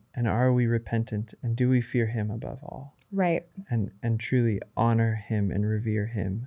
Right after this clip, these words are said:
Speaker 1: And,
Speaker 2: Yes.
Speaker 1: and make that intentional, and there will be grace.
Speaker 2: A hundred
Speaker 1: There
Speaker 2: percent.
Speaker 1: will be mercy. It, like, there will be healing. There will be all these things.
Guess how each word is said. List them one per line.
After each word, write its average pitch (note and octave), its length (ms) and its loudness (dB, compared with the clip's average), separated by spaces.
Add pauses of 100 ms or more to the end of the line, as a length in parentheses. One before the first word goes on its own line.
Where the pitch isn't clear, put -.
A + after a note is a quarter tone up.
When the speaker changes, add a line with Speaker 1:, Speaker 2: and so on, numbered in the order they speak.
Speaker 1:
And, F#3+ 80 -12
Speaker 2:
Yes. A#2 560 -2 (160)
Speaker 1:
and A2+ 380 -2 (800)
make B2+ 240 2
that C#3 140 4
intentional, A#2+ 540 0
and A2+ 200 2
there A2 160 4
will A2 220 4
be - 100 -4
grace. - 480 -10 (160)
Speaker 2:
A F#3+ 80 -2
hundred E3+ 420 -2
Speaker 1:
There - 100 -2
Speaker 2:
percent. A#2 200 4
Speaker 1:
will B2 140 6
be B2+ 120 2
mercy. A2+ 640 -2 (380)
It, - 240 -8
like, G#2+ 240 -2
there A2+ 140 0
will A#2+ 180 2
be A#2+ 240 0 (920)
healing. G#2 600 2
There A2 100 0
will A#2 180 2
be A#2 180 0
all A2 200 0
these A2+ 240 -4
things. - 380 -8